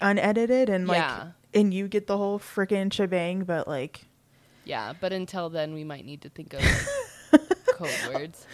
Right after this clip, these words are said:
Speaker 1: What, what are you, w-, like, give me an example. We can bleep it out.
Speaker 2: Okay,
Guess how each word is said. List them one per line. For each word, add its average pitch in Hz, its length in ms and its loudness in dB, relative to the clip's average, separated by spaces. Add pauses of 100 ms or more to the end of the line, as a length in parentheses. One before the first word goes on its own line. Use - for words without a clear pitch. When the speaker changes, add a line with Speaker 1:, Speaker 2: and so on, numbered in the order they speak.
(120)
Speaker 1:
What, 285 260 8
what 277 100 6
are 294 100 6
you, 277 140 6
w-, 208 400 -2
like, 208 320 0
give 233 140 0
me 214 140 2
an 180 40 -4
example. 165 540 -8 (600)
We 226 120 0
can 226 160 6
bleep 208 240 2
it - 40 -4
out. 80 220 -2 (220)
Speaker 2:
Okay, 185 240 0